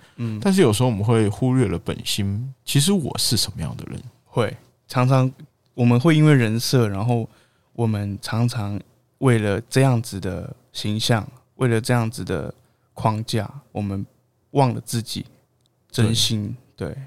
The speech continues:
Speaker 1: 真实的自己。
Speaker 2: 所以我觉得，嗯，目前啦，我们觉得做真实，真实的自己会比较舒服。
Speaker 1: 对啊，
Speaker 2: 而且我
Speaker 1: 就是有，有什么问题我们就调整，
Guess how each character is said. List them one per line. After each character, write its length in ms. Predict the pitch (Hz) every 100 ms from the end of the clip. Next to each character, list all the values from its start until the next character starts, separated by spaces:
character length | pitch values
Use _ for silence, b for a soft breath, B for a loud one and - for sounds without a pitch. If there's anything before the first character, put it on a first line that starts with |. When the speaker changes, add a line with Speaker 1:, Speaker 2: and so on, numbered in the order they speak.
| -
Speaker 1:
真 200 | - 123
实 160 | 120 95
的 60 |
自 200 | 90 98
己。 180 | - - - _ _ _ _ _
Speaker 2:
所 120 | -
以 60 | 170
我 20 |
觉 120 | 104
得， 200 | 104 104 -
嗯， 380 | 107 101 95 87 90 - -
目 160 | 180 160
前 200 | - 65
啦， 100 | -
我 100 | 50
们 120 | 98
觉 100 | 98
得 80 | 98
做 220 | - 135
真 280 | 104 117 117
实， 280 | - - - _ _
真 400 | - 156 170 170
实 280 | 165 - -
的 120 | -
自 180 | 87 -
己 240 | - - 107
会 140 | 104
比 120 | -
较 100 | 92
舒 300 | 104 - -
服。 220 | 104 - - b b _
Speaker 1:
对 140 | 127
啊， 80 | 117
Speaker 2:
而 80 | 127
且 120 | 185
我 60 | 139
Speaker 1:
就 60 |
是 140 | 131 - 53
有， 140 | 120 - _
有 140 | 123 131
什 120 | 131
么 80 | 120
问 160 | 135
题 160 | 117 110
我 100 | 107
们 100 | 104
就 120 | 120
调 220 | 113 98 98
整， 260 | 92 87